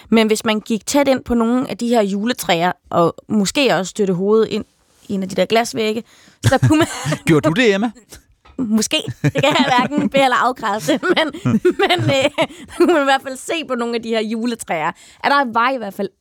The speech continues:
Speaker 1: engle på
Speaker 2: Ja.
Speaker 1: de her træer. Øhm, så, og,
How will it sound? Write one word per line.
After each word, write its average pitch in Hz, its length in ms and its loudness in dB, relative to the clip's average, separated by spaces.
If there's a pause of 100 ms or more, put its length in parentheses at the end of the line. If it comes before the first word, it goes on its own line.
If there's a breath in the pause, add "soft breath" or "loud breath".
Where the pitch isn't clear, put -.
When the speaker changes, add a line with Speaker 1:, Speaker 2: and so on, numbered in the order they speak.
Speaker 1:
engle 285 260 2 (180)
på 98 60 -6
Speaker 2:
Ja. 85 200 0
Speaker 1:
de - 40 -10
her 175 140 -8
træer. 175 460 -6 (480 loud breath)
Øhm, 190 580 2
så, 226 220 0 (100)
og, 196 120 -2